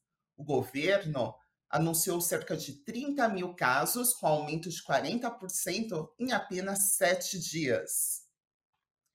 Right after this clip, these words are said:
E agora vamos ver como está o funcionamento do mercado financeiro nesta quinta-feira. Por volta do meio-dia, o Ibovespa, principal índice da B três, operava em leve alta de zero vírgula zero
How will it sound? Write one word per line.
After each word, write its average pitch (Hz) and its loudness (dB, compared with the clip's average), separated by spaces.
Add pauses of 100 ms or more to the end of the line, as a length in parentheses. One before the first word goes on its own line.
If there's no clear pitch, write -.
(200)
E - 2
agora 208 8
vamos 196 0
ver 175 0
como 196 -4
está 185 0
o 180 -2
funcionamento 214 0
do 202 -8
mercado 165 2
financeiro 156 0
nesta 156 2
quinta-feira. 156 0 (500)
Por 277 4
volta 147 6
do 165 -4
meio-dia, 175 0 (220)
o - -4
Ibovespa, 196 0 (180)
principal 151 -2
índice 147 -6
da 165 0
B 190 0
três, 196 -2 (200)
operava 196 4
em 214 -2
leve 196 2
alta 190 0
de - -8
zero 147 2
vírgula 147 0
zero 131 -4